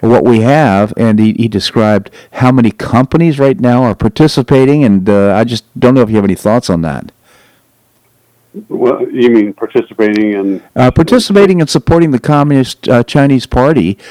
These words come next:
Speaker 1: that, uh, you know, for example, the, the industry, the movie industry,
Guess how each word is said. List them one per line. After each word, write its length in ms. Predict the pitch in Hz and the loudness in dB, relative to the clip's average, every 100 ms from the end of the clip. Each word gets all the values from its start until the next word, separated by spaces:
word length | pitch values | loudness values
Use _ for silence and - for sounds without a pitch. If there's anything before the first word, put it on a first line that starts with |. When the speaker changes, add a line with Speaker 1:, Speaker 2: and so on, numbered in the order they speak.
| - - | -12 -2
Speaker 1:
that, 360 | 110 104 - | 0 0 0
uh, 280 | 107 104 95 | 0 0 0
you 140 | 127 117 | 0 0
know, 120 | 104 | 0
for 140 | - | 0
example, 480 | 104 107 107 107 104 | 0 2 0 -2 -4
the, 140 | 95 - | -2 -4
the 320 | 101 90 - - | -4 -6 -6 -2
industry, 480 | 127 143 - 143 139 | 0 0 -2 -2 -2
the 120 | 110 | 0
movie 320 | 113 139 135 | 0 2 2
industry, 560 | 135 123 - 127 131 | 0 -2 0 0 0